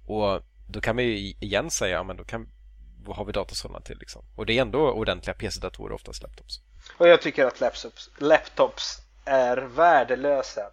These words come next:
Speaker 2: i, i min vardag i alla fall, som <laughs> mellanstadielärare. De är stora och då så har de Windows åtta som ingen förstår sig på. Och så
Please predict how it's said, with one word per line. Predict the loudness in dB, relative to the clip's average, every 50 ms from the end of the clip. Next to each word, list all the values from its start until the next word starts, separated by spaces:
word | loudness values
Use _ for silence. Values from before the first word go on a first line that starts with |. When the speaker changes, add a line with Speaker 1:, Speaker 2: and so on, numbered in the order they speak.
| _ _
Speaker 2:
i, | -12 -10 -8 -8 -8 -8 -8 -10 -12 -12 -12 -10 -8
i |
min | -6 -6 -4 -6 -6 -4
vardag | -2 -2 -2 -2 -4 -8
i | -10
alla | -12 -10
fall, | -8 -8 -10 -8
som | 0 4 6 6 10 10 10
<laughs> | 10 10 10
mellanstadielärare. | 10 10 10 10 8 6 8 6 8 8 6 4 4 4 4 4 4 4 2 0 0 -2 -6 -12 -18 -18 -14 -8 -4
De | -2 -2
är | -2 -2
stora | -2 -4 -4 -4 -4 -2 0 0 0 0 0 4 6 8 8 8 6 4 0 -4 -16 -20 -20 -20 -20 -20 -20 -20 -20 -20 -20 -20 -20 -6 0
och | 2 4
då | 4 4
så | 4 6 6
har | 6 8
de | 6 4 2
Windows | 0 -2 2 6 8 8 8 6 4
åtta | 0 0 0 0 0 6 8 10 10 10
som | 8 6 2 0 0 -2
ingen | -2 -2 -2 -2 -2 -2 -4
förstår | -6 -8 -4 0 2 2 2 2
sig | 2 0 -2
på. | 2 4 6 8 8 6 6 0 -12 -18 -20 -20 -20 -12
Och | -8 -6 -2
så | 0 2 2 2 2 0 -4